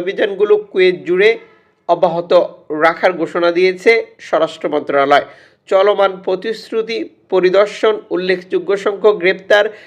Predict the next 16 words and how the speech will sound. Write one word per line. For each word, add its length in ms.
ট্রাফিক 380
লঙ্ঘন, 320
যানবাহন 440
জব্দ 200
করা, 160
এই 80
প্রচেষ্টা 540
এবং 140
এর 80
কার্যকারিতার 760
মূল 160
লক্ষ্য 300
হচ্ছে 280
নাগরিক 440
এবং 160
প্রবাসীদেরকে 760